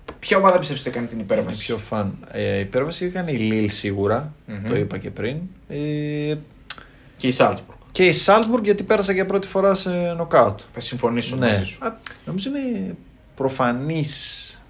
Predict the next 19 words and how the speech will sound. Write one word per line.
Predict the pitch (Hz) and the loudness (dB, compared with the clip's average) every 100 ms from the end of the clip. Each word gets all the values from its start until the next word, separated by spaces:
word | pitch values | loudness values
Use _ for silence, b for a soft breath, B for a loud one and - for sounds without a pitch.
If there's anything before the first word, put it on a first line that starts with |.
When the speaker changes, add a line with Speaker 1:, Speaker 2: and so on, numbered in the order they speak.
| - | -12
Speaker 2:
αυτή | 104 - 101 | -12 -6 -6
η | 98 | -4
τέτοια | 95 98 | -4 0
Speaker 1:
Εντάξει. | - - 107 | 0 2 0
Speaker 2:
επιλογή. | 107 123 113 98 104 92 b b b b - | 2 6 6 4 0 -2 b b b b -10
Speaker 1:
Ομάδα | 127 156 165 | 2 4 4
απογοήτευση; | 139 156 175 - - - - - - - - - - - B B B B B B - | 2 -2 -2 -4 -10 -16 -20 -20 -20 -20 -20 -20 -20 -20 B B B B B B -10
Speaker 2:
Εμένα | 107 131 185 | -6 -4 -4
μου | |
απογοήτευσε | 214 170 160 180 - | 0 0 0 -4 -6
και | 160 | -2
η | 113 | 2
Dortmund. | 135 - 98 - - - - - - - - | 2 2 -8 -10 -20 -20 -20 -20 -20 -20 -6
Δηλαδή | 107 127 | 2 4
την | 135 131 | 4 4
περίμενα | 113 135 147 127 | 4 4 2 4
πάρα | 139 147 | 6 4
πολύ. | 131 98 90 | 2 -2 -4
Speaker 1:
Ναι. | 117 110 | -6 -6